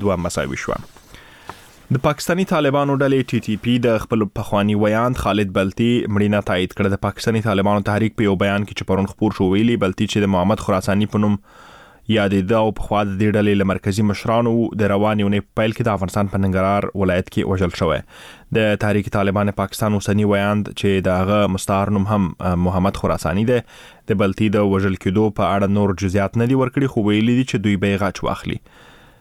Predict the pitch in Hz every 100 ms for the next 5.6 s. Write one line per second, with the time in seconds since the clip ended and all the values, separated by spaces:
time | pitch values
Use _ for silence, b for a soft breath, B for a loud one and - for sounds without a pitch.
0 | B - 110 110 110 104 107 - 107 107
1 | 107 101 107 107 104 98 101 95 101 101
2 | 98 - - 95 95 95 107 110 107 73
3 | 98 101 104 101 101 101 107 98 - 110
4 | 110 104 107 - 104 120 - 113 107 101
5 | 87 - 101 104 90